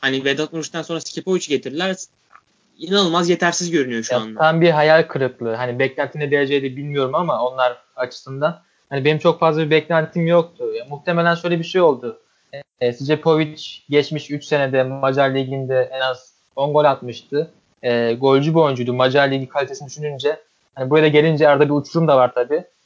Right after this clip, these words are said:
Speaker 2: E, bu sene
Speaker 1: Ama
Speaker 2: burada yokları oynuyor oyuncu. Dört maç oldu, gol de yok. Hani şut da çok az çekiyor zaten.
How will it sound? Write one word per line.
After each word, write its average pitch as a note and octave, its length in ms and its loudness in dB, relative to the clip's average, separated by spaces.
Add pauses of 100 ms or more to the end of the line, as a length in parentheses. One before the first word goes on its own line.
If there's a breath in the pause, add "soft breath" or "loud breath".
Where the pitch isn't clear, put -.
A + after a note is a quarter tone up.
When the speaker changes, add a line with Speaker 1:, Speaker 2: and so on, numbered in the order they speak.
(120)
Speaker 2:
E, B2+ 160 2
bu C3+ 60 -6
sene D3 380 2
Speaker 1:
Ama D3 100 -8
Speaker 2:
burada C#3+ 320 2
yokları D#3+ 460 4
oynuyor D3 360 4
oyuncu. A#2 360 -6
Dört C#3 240 -2
maç D#3 220 -2
oldu, C3+ 320 -2
gol C#3+ 240 0
de C3+ 60 0
yok. B2+ 380 2
Hani B2+ 200 -8
şut - 220 -20
da D3+ 80 -6
çok B2+ 180 -6
az A#2 200 -2
çekiyor A2+ 320 -10
zaten. A#2 460 -8